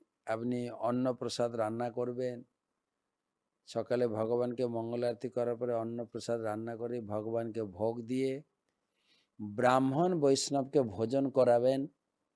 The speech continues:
আপনার সাধ্য মতো, একজন, দুজন, পাঁচজন, এবং ব্রাহ্মণকে পর্যাপ্ত পরিমাণে দক্ষিণা দেবেন আপনার সাধ্য মতো।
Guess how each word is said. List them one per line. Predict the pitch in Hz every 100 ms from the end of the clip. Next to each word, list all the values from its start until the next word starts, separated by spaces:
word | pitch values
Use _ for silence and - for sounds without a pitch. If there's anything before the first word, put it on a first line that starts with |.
| _
আপনার | 107 127 123
সাধ্য | - 113 113 117
মতো, | 127 123 120 120
একজন, | 113 113 117 113
দুজন, | 113 120 117 120
পাঁচজন, | 107 120 120 113 127 123 - _ _ _ _ _ _ _ _ _ _ _ _ _ -
এবং | 113 113 120 117
ব্রাহ্মণকে | 117 113 113 113 123 110 127 123 117 _ -
পর্যাপ্ত | 120 110 127 117 123
পরিমাণে | 113 120 117 117 117
দক্ষিণা | 110 110 - - 120 123
দেবেন | 120 120 117 117 123 _ _ _ _ _ _ _ -
আপনার | 104 117
সাধ্য | 107 - 110 107
মতো। | 117 120 117 117